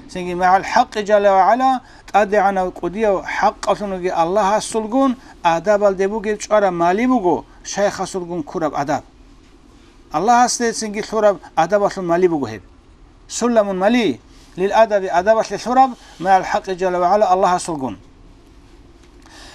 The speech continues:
فمن هيك لم يتأدب جنس أدب بوسيج إبسونيج أو مع الوسائل هرطروج الوسائل الجون. أي الله أصل إنه جاو. الله أصل إنه نخروج الوسائل الجون أدب سونيج أو لا يشم السنت إذا هيك رائحة شبع جمح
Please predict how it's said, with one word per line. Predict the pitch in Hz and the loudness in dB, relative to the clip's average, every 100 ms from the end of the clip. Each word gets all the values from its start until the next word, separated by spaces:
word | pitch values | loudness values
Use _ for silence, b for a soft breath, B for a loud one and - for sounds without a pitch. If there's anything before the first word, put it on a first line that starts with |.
| B | B
فمن | - 170 214 214 | -2 0 2 0
هيك | 214 - | -4 -2
لم | 196 208 220 208 | 2 4 4 0
يتأدب | 190 190 208 220 208 | -4 2 4 4 0
جنس | 196 220 - | -6 -6 -2
أدب | 190 190 214 196 | 2 4 4 2
بوسيج | 240 - 233 - | 0 -4 -8 -4
إبسونيج | 202 - 208 190 185 | -6 -4 -6 -6 -6
أو | 185 | -6
مع | 180 180 180 | -2 0 2
الوسائل | 175 170 - 214 196 190 | 0 -2 0 0 2 -2
هرطروج | 170 175 214 196 185 | -4 -4 -2 0 2
الوسائل | 175 156 220 233 233 | 0 0 -2 0 2
الجون. | 226 208 220 156 123 | 2 0 -2 -2 -2
أي | 202 202 | 0 0
الله | 214 226 | 4 2
أصل | 220 240 208 | 2 -2 -2
إنه | 254 247 240 | -2 0 2
جاو. | 220 208 180 143 | 4 4 4 0
الله | 190 220 220 | 2 4 4
أصل | 208 | 0
إنه | 214 226 214 | -4 -2 0
نخروج | 220 226 226 226 214 | 0 0 2 2 0
الوسائل | 196 180 233 226 220 | 0 0 0 0 0
الجون | 196 202 | -2 -2
أدب | 185 214 | 0 0
سونيج | 220 240 247 254 | -2 -4 -4 -2
أو | 262 262 B B B B - | -2 -2 B B B B -8
لا | 165 196 208 | 0 2 4
يشم | 196 - 220 196 | 2 -4 -6 -4
السنت | 196 - - 226 220 208 | -6 -6 -6 -8 -6 -8
إذا | 190 196 | -4 -2
هيك | 208 208 | -2 -4
رائحة | 196 202 208 190 - 180 196 | -2 0 0 -2 -6 -8 -8
شبع | 165 - 208 196 | -8 -6 0 0
جمح | 180 196 254 - | 0 0 0 0